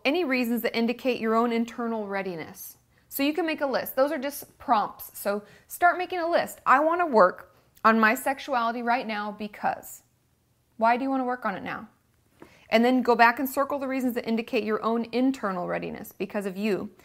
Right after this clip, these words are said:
And then put a star next to those that are based primarily on outside pressures. Like, "Someone will leave me if I don't. I'm afraid that, you know, they'll laugh at me again," or who knows what's happening. Now, the next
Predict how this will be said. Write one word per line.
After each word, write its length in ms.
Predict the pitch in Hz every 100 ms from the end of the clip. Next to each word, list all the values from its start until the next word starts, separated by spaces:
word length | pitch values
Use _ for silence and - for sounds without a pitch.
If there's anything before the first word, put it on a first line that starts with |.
| - -
And 120 | 226
then 120 | 220
put 120 | 254
a 60 | 226
star 340 | - 269 262
next 220 | 247 240 -
to 60 | 226
those 220 | 196 196
that 140 | 202
are 60 | 202
based 320 | 190 190 -
primarily 600 | 202 190 214 247 254 254
on 180 | 233 -
outside 500 | - 190 - 214 196
pressures. 520 | - 190 190 - - - _ -
Like, 140 | 175
"Someone 280 | - 196 208
will 120 | 220
leave 220 | 220 226
me 120 | 214 220
if 120 | 220
I 120 | 214
don't. 380 | 202 180 143 - _ _ - -
I'm 160 | 190
afraid 640 | 185 - 208 214 214 220 - - _ -
that, 360 | 208 202 - -
you 120 | 202
know, 300 | 175 175 180 -
they'll 260 | 180 196 196
laugh 260 | 202 214
at 80 | 233
me 120 | 202
again," 340 | 196 196 165 156
or 80 |
who 180 | 208 285
knows 240 | 294 285 214
what's 140 | -
happening. 460 | - - - - 190 _ _ _ _ _ _ - _ _ _ _ _ _ -
Now, 180 | 214 202
the 100 | 214
next 300 | 277 -